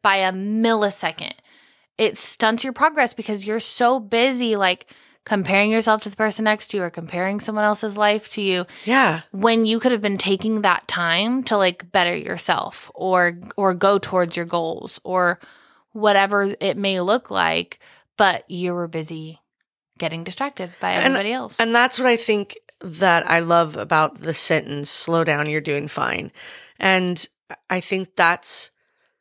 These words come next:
Speaker 2: the staying in your lane, the idea that you are actually doing, you're doing good, babe.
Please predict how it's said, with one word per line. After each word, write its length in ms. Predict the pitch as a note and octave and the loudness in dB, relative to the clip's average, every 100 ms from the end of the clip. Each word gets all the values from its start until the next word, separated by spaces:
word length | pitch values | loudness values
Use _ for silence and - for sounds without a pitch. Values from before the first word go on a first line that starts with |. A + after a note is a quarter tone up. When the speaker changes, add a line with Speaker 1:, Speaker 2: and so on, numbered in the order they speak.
| _ _ _ _ _ _ - | _ _ _ _ _ _ -10
Speaker 2:
the 80 | F#3 | -2
staying 360 | F3 G#3+ G#3+ A3 | 0 4 4 4
in 80 | A#3 | 2
your 140 | A3 | 2
lane, 520 | F#3+ F3+ F3+ F3+ F3+ | 2 0 0 -4 -6
the 120 | F3+ | 0
idea 800 | E3 E3+ E3+ F#3 F#3 F3 F3 F3 - - | 0 0 -2 2 4 4 2 -2 -14 -6
that 340 | F3 D#3+ - _ | -2 -2 -4 _
you 320 | - D3+ G3 A3 | -14 -6 0 4
are 260 | G3 G3 - | 4 4 0
actually 500 | E3 - - G#3 F#3+ | -2 0 0 0 -2
doing, 580 | F#3+ F#3 E3+ E3 E3 - | -4 -4 -4 -4 -8 -12
you're 140 | D#3+ - | -12 -6
doing 280 | G3 G3 D#3+ | -4 -4 -4
good, 300 | F3+ E3+ D3+ - | -2 -2 -4 -6
babe. 340 | B2+ A#2+ D3+ | -4 -4 -6